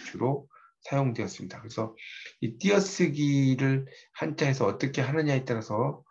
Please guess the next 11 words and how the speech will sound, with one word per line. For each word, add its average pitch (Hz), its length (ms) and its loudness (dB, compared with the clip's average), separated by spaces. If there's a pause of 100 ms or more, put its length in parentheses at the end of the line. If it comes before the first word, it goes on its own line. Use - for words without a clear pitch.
(280)
이렇게 120 160 0
달라진다는 110 800 -2
거. - 200 -10 (480)
이게 120 100 0
참 123 200 -2
재밌죠. 113 720 0 (180)
여러분이 104 300 -6
한번, 104 400 -4 (540)
다시 113 260 -4
한번 110 300 0
이렇게 107 380 -4